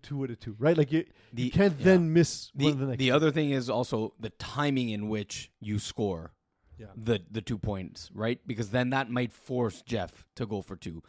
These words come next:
Speaker 2: If, if Ben gets the first two two-point converts, he already has four points extra on the board.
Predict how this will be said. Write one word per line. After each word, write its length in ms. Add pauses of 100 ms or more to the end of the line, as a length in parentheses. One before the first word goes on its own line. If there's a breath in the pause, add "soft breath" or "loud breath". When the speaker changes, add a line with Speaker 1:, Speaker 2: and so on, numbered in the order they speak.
(140 soft breath)
Speaker 2:
If, 220
if 160
Ben 200
gets 200
the 120
first 460
two 380 (280 soft breath)
two-point 440
converts, 560 (280 soft breath)
he 140
already 140
has 120
four 220
points 460 (180)
extra 420
on 120
the 60
board. 520